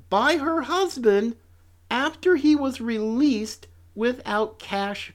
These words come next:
bail. And on top of that, <laughs>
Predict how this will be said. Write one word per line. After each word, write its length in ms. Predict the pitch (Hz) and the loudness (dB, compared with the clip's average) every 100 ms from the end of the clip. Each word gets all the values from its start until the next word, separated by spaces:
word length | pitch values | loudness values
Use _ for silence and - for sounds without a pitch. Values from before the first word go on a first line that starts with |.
| - | -8
bail. 460 | 131 226 196 120 - _ - - - - _ - _ - - _ - _ - | 0 2 2 -2 -10 _ -20 -20 -20 -20 _ -20 _ -20 -20 _ -20 _ -10
And 220 | 247 269 | -4 -2
on 200 | 269 269 | 0 -2
top 340 | 262 277 359 381 | -4 -2 0 0
of 160 | 277 | -2
that, 420 | 156 110 104 170 - - - - - _ - | 0 0 -2 -4 -10 -20 -20 -20 -20 _ -16
<laughs> 160 | - | -12